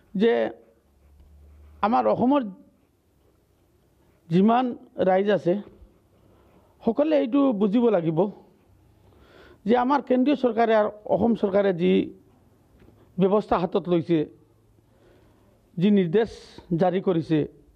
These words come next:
সেইটো আমি সকলোৱে মানি ল'ব লাগিব। সেইটো যদি আমি মানি লৈ যায়,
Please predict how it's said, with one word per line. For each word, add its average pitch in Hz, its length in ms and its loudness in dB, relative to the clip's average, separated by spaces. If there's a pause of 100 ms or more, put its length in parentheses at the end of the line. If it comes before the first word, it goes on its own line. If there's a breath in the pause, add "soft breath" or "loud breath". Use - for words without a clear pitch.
(1160 soft breath)
সেইটো 262 540 2 (760)
আমি 233 160 4
সকলোৱে 220 400 0
মানি 175 180 2 (400)
ল'ব 160 140 2 (100)
লাগিব। 156 240 0 (1200 soft breath)
সেইটো 240 320 0
যদি 294 160 2
আমি 269 200 0
মানি 233 320 0 (1200)
লৈ 196 200 2
যায়, 170 240 0